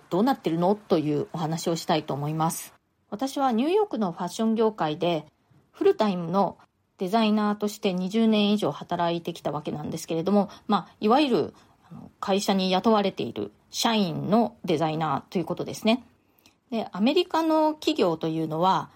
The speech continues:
まあ、よっぽどちっちゃい企業を除いて、えー、大体ほとんどの企業で年に一度賃上げ、いわゆるベースアップというのをやります。これは大体ね、年に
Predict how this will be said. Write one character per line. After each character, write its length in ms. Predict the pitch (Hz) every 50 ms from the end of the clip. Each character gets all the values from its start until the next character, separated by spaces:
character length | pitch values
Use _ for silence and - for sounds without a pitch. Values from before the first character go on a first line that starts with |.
| _ _ _ _ _ _ _ _ _
ま 80 | - 175
あ、 20 |
よ 220 | 175 180 208 254 277
っ 60 | - _ _ _ _
ぽ 140 | - 359 330
ど 120 | 339 339
ち 200 | 339 - - -
っ 20 | _
ち 100 | - 320
ゃ 80 | 302
い 300 | 294 226 190 175 - - - -
企 240 | - - 208 180
業 240 | 190 180 170 160 151
を 160 | - - 170
除 420 | 170 165 170 170 165 180 190 196 185 - _ -
い 120 | 202 185
て、 380 | - _ - 208 196 175 151 - -
え 60 | 175 160 151 156 151
ー、 60 | 143 - - _
大 180 | - 196 196 214
体 360 | 214 220 214 208 185 - - _ _ _
ほ 180 | - - - 208
と 140 | 208 262 269
ん 20 |
ど 80 | 262 208
の 80 | 147
企 220 | 165 - - 170 170
業 180 | 160 156 151
で 160 | - 170 170 165
年 300 | 185 240 294 302 240 185
に 200 | 180 156 - -
一 260 | 165 - - 180 180
度 280 | 202 196 180 - - - - - _ _ _ _ _ _ - 196
賃 280 | - - 214 202 202 196
上 80 | 196
げ、 200 | 180 185 180 - -
い 80 | 185
わ 100 | 185 226
ゆ 60 | 240 214
る 120 | - - -
ベ 120 | 190 196
ー 60 | 233
ス 120 | 233 - 240
ア 80 | 220
ッ 60 | 226 - - -
プ 100 | 165 156
と 160 | - 170 160
い 100 | 160 165 160
う 20 |
の 280 | 160 165 170 185 196 190
を 100 | 170 - - - - _ _
や 160 | - 135 139
り 100 | 156 165
ま 140 | 151 143 151
す。 220 | - - - - _ _ _ _ _ _ _ _ _ _ _
こ 120 | - 254
れ 80 | 269 277
は 220 | 285 285 262 247
大 280 | - - 185 240 277 269
体 240 | - 240 233 220
ね、 160 | 208 208 185 160
年 460 | 165 180 226 294 294 240 190 175 175
に 280 | 185 190 180 165 -